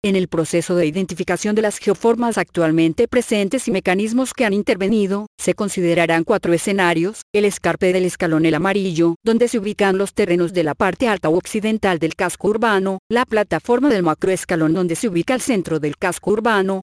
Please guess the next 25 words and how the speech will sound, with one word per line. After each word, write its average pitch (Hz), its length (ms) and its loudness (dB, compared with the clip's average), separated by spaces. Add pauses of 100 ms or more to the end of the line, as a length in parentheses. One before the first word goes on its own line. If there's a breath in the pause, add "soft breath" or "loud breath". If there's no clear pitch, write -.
el 214 140 2
contraescalón 190 720 0
de 214 60 0
este 220 240 -2
o 214 40 0
terrenos 185 440 -2
pendientes 220 560 0
de 214 80 2
la 226 100 2
parte 180 340 -2
baja 165 280 -2
de 151 80 0
la 156 100 0
ciudad 185 560 0
y 202 80 -4
la 185 140 2
plataforma 240 680 0
del 269 140 2
quinto 165 320 0
escalón 156 340 0
que 196 120 -2
llamaremos 160 540 0
escalón 165 440 0
del 170 80 0
Sena. 147 380 -4